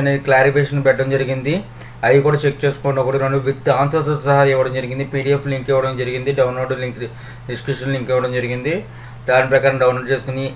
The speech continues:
ఈజీగా practice చేస్తే score చేయడానికి chance ఉంది. Next రామన్ వచ్చేసరికి most, most important question five four ట్వంటీ మార్క్స్ ఉంది. దాన్ని without choice-తో ప్రాక్టీస్ చేయండి, కంపల్సరీగా reach అవుతారు,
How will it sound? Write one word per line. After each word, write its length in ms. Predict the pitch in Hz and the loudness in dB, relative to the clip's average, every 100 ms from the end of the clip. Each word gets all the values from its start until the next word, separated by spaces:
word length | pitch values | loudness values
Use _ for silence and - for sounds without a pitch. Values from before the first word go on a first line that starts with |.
| - 131 | -10 -12
ఈజీగా 260 | 123 135 127 | -4 0 4
practice 260 | 127 123 120 | 2 2 -2
చేస్తే 200 | 123 139 139 | -2 0 -2
score 260 | - 131 127 | 0 0 2
చేయడానికి 300 | 135 131 127 | 2 2 0
chance 200 | 127 120 120 | -4 -4 -6
ఉంది. 180 | 117 170 220 - - - 123 | -2 -4 -4 -14 -18 -10 0
Next 240 | 143 - 156 | 0 2 2
రామన్ 200 | 147 143 | 4 2
వచ్చేసరికి 420 | 143 131 139 139 135 123 | 0 -4 0 2 2 0
most, 320 | 127 143 147 139 135 | 0 2 0 0 0
most 220 | 135 - 127 | 0 -2 0
important 280 | 131 127 127 | 2 2 0
question 220 | 123 120 123 | -4 -4 0
five 180 | 127 127 | 0 2
four 160 | 131 131 - | 0 0 -2
ట్వంటీ 280 | 135 127 123 135 | -4 -4 -4 -2
మార్క్స్ 200 | 131 135 123 | -2 -2 -6
ఉంది. 200 | 120 135 - - - - - - - - - - - 135 | -4 -4 -6 -16 -18 -18 -18 -18 -18 -18 -18 -18 -12 0
దాన్ని 220 | 135 139 143 | 4 6 6
without 320 | 139 147 151 165 | 4 6 4 4
choice-తో 380 | 156 143 143 147 135 | 6 6 6 0 2
ప్రాక్టీస్ 320 | 131 127 131 | 2 2 -2
చేయండి, 300 | 139 123 127 127 - | 0 0 0 -2 -4
కంపల్సరీగా 480 | 123 135 135 143 139 | 0 0 2 0 2
reach 200 | 135 131 | 2 2
అవుతారు, 240 | 127 127 | 2 2